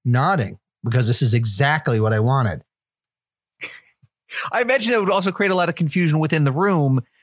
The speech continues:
Speaker 2: where, you know, Tom Hanks is sitting there. He can't understand what was just said. And he goes up and accidentally wins the, aw-, uh, takes the award for best hair and makeup.
Speaker 1: Right, which will be hilarious. I mean, that's gonna be f-, even funnier than a, a Ricky Gervais joke.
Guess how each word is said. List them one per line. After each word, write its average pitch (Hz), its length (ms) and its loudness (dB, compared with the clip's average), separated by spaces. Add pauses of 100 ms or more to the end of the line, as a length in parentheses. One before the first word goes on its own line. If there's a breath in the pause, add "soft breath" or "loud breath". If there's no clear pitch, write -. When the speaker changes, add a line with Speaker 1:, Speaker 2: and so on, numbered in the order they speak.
(140 soft breath)
Speaker 2:
where, 143 540 0 (560)
you 156 120 0
know, 127 140 0
Tom 160 320 0
Hanks 170 300 2
is 143 100 0
sitting 127 180 0
there. 139 140 2
He 165 100 0
can't 165 220 0
understand 120 400 -2
what 107 140 -2
was 107 100 -2
just 113 200 -2
said. 127 180 2
And 139 100 2
he 160 140 2
goes 151 320 0
up 143 200 0
and 139 240 -2
accidentally 147 480 0
wins 143 360 2
the, 139 260 0 (340 loud breath)
aw-, 143 320 -2
uh, 139 140 0
takes 160 300 -2
the 165 100 0
award 151 400 0
for 160 100 -2
best 147 360 0
hair 165 240 2
and 165 100 2
makeup. 190 340 0 (120)
Speaker 1:
Right, 185 260 0
which 135 160 -2
will 147 60 4
be 151 100 4
hilarious. 151 640 2
I 143 240 0
mean, 123 140 2
that's 147 160 0
gonna 143 160 2
be 127 240 4
f-, 117 200 -6
even 139 260 4
funnier 139 340 0
than 127 160 2
a, 123 220 2
a 123 80 0
Ricky 131 260 2
Gervais 135 400 2
joke. - 360 -4